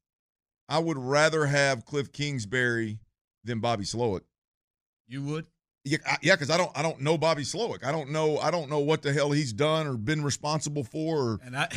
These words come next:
Speaker 1: not been responsible for,
Speaker 2: and
Speaker 1: or,
Speaker 2: I'd
Speaker 1: or
Speaker 2: rather,
Speaker 1: if he can.
Speaker 2: <laughs> and I'd rather have Bobby because
Speaker 1: Yeah.
Speaker 2: I just, like, like, for me, I, I say to myself, "Why did Cliff lose his job in Arizona?" And I think the number one reason was his relationship with Kyler Murray.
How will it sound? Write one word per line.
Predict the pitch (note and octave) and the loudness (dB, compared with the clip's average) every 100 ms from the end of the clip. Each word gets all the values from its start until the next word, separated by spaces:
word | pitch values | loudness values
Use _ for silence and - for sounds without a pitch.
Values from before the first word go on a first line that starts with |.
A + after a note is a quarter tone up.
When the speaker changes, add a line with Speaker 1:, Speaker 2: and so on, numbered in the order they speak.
| A2 | 2
Speaker 1:
not | D#3 E3 | 4 6
been | D3+ E3 | 4 4
responsible | D#3+ - D#3 D#3+ D#3+ D#3 C#3 | 4 0 0 -2 -4 -6 -6
for, | D#3 D#3+ F3 | -2 0 2
Speaker 2:
and | D#3 | 4
Speaker 1:
or, | D#3+ | 4
Speaker 2:
I'd | F#3 | 4
Speaker 1:
or | C3+ | 6
Speaker 2:
rather, | C3+ | 6
Speaker 1:
if | C#3 | 4
he | D3+ C#3+ | 4 2
can. | C#3 B2 - | 0 -6 -8
Speaker 2:
<laughs> | - | -4
and | C#3+ | 2
I'd | F3+ | 4
rather | F3 F3 - | 2 -4 -4
have | F3+ C#3+ | -4 -4
Bobby | D3 E3 D#3+ | -6 -6 -6
because | C#3+ A#2 E3+ D3+ C3+ | -10 -12 -6 -6 -6
Speaker 1:
Yeah. | F#2 E2+ C#2+ D#2 - - - | -6 -4 -4 -10 -14 -20 -6
Speaker 2:
I | D3 D3+ | -2 -2
just, | D3+ - D#3 | -4 -8 0
like, | E3 D#3 - _ _ _ _ | 0 0 -6 _ _ _ _
like, | F3 F3+ | -6 -6
for | G#3 | -6
me, | G#3 A#3 | -6 2
I, | G3 G3+ | 2 2
I | F3+ | -2
say | G3 | -2
to | F#3 | -6
myself, | F3 E3 C3 | -6 -8 -10
"Why | C3+ D#3+ G#3+ | -4 0 0
did | A3 | -2
Cliff | - F3 E3+ C#3+ - _ _ _ _ _ | -8 -8 -6 -6 -8 _ _ _ _ _
lose | C#3 D#3 D3+ | -6 -4 -4
his | C#3 G#2+ | -8 -8
job | C#3 C3+ B2 | -2 -2 -2
in | B2+ | -6
Arizona?" | A#2+ A2 A2 - - | -6 -8 -12 -14 -14
And | C#3+ | -4
I | C#3+ | -2
think | C#3+ C3 | 0 -2
the | |
number | B2+ C#3+ E3 D#3+ | -2 -2 -2 -4
one | D3+ C#3 | -4 -4
reason | C#3 C3+ A#2 A2+ | -4 -4 -6 -8
was | B2 A2+ | -8 -8
his | A#2+ | -8
relationship | B2 A#2 A#2+ A#2+ - A#2+ | -8 -8 -8 -10 -16 -18
with | A#2 - | -20 -12
Kyler | A2+ G#2+ | -10 -10
Murray. | F2+ - | -14 -20